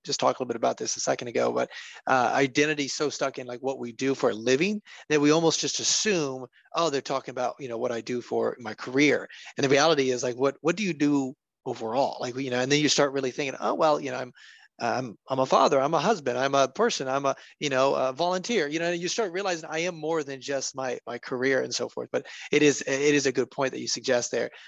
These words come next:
Uh, but also coming back to kind of what we're, what we're discussing here. So working remote, people are positioning more toward that. Um, I'm actually very intrigued. In fact, we're gonna be doing a training this, this Thursday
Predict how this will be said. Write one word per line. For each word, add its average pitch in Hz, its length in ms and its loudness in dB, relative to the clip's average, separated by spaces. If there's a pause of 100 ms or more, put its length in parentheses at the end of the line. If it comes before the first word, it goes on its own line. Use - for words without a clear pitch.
(140)
Uh, 123 160 2
but - 120 2
also 208 280 6
coming 196 240 2
back 156 280 2
to 147 100 -8
kind 156 180 -6
of 131 80 -2
what 147 160 -2
we're, 127 180 -4 (200)
what 151 100 -4
we're 147 60 4
discussing 160 440 0
here. 135 200 -6
So 180 260 2 (500)
working 214 380 2
remote, 143 720 -2 (460)
people 220 460 6
are 160 280 4 (100)
positioning 160 580 -2
more 143 200 2
toward 139 300 -4
that. 62 240 -12 (320)
Um, 131 320 2
I'm 214 220 4
actually 170 300 2
very 139 500 0
intrigued. 123 480 -12
In 127 120 -12
fact, 127 240 -2
we're 131 80 -4
gonna 135 160 -2
be 127 80 -4
doing 127 220 -2
a 117 40 0
training 123 540 -4
this, 131 240 2
this - 180 -2
Thursday 143 380 2